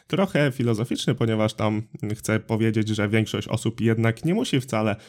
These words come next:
poświęcać się zbytnio na tej siłowni, ale to już sobie przesłuchacie, kto będzie chciał. E, jeżeli miałbym tak skrócić, czym się różni trenowanie od ćwiczenia, no to trenowanie to jest rzeczywiście stricte zaplanowane wszystko pod ten progres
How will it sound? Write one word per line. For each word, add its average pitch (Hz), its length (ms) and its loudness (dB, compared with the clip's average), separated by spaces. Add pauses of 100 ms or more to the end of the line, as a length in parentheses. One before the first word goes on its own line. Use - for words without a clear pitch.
poświęcać 110 500 0
się 110 120 0
zbytnio 104 340 -4
na 101 100 0
tej 101 140 -2
siłowni, 190 380 -2
ale 190 300 0
to 107 140 -2
już 107 200 -2
sobie 98 240 -2 (240)
przesłuchacie, 101 520 -4
kto - 160 -8
będzie 92 220 -2
chciał. 92 220 0 (380)
E, 160 260 0 (480)
jeżeli 185 280 0
miałbym 165 260 2
tak 131 340 -4
skrócić, 175 480 2
czym 135 120 4
się 131 120 0
różni 120 240 2
trenowanie 117 480 2
od 98 80 -4
ćwiczenia, 190 380 0
no 147 120 4
to 127 120 0
trenowanie 120 500 2
to 104 100 0
jest 107 140 2
rzeczywiście 104 420 0
stricte 117 360 0
zaplanowane 104 580 0
wszystko 113 320 -2
pod - 180 -4
ten 92 160 -4
progres 123 420 2